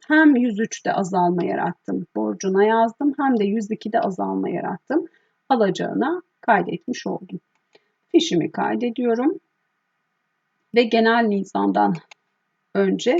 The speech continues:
son işlemimi gerçekleştireceğim. Hemen sorumuza bakalım. Dört yüz elli bin liralık doğalgaz gideri yüzde on sekiz K D V hariç peşin ödenmiştir.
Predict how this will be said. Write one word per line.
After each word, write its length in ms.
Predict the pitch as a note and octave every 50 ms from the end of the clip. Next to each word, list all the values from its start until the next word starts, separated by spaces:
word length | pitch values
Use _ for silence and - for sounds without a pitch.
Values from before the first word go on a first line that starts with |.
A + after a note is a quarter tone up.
| E4+ - - -
son 240 | C4+ B3 A3 - -
işlemimi 640 | - F#3+ - - - - - D3 F3 - - - -
gerçekleştireceğim. 1400 | - - F#3 F3+ - - - F#3 - - - - F3+ - - - G#3 G3 G3+ G3 - - A3+ - E4 G4 F#4+ -
Hemen 280 | C4 A#3+ A3 A3 G#3
sorumuza 640 | G3+ - - - G3 F#3+ F#3+ - - F3+ - F#3+ F#3
bakalım. 560 | - - - - - - G3+ C4+ D4+ E4+ E4 - _ _ _ _ _ _ _ _ _ _ _ _ _ _ _ - - _ -
Dört 260 | C4 C4+ D4 D4 -
yüz 140 | C#4 A#3+ B3
elli 260 | D4 C#4+ A#3+ B3+ B3
bin 180 | A#3 A#3+ G#3+ G3+
liralık 400 | G3 F#3+ G3+ A3 E4+ E4+ - -
doğalgaz 600 | G#3 G#3 G#3+ A3+ G3+ G#3+ G#3+ G#3 G#3+ G3+ G3+ -
gideri 320 | - F3+ D#3+ F#3 A3+ C#4+
yüzde 240 | C#4+ C4 A3 - G#3
on 100 | G3+ G3+
sekiz 340 | G3+ - - F3+ - - -
K 320 | - - F#3+ F#3+ F#3 F#3
D 140 | G3 G3 G3
V 80 | G#3 A3
hariç 520 | F#3+ G3 G3 G#3 C#4+ F#4 - - - -
peşin 480 | - - B3+ A#3 - - B3 A3+ G#3 - -
ödenmiştir. 920 | - E3+ E3+ - - - - - - - - - - - - E4+ E4+ -